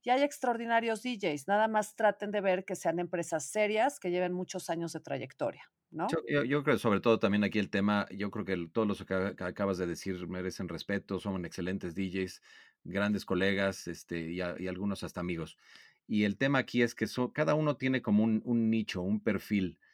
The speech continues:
Speaker 2: Eh, nosotros s-, co-,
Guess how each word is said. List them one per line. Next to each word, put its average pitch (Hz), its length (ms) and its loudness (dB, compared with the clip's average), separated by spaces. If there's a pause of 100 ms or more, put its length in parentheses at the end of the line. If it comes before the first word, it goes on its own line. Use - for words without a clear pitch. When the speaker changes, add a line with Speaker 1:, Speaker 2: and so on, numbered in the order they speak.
(280)
Speaker 2:
Eh, 95 840 -2
nosotros 113 680 -2
s-, - 140 -12 (140)
co-, - 180 -16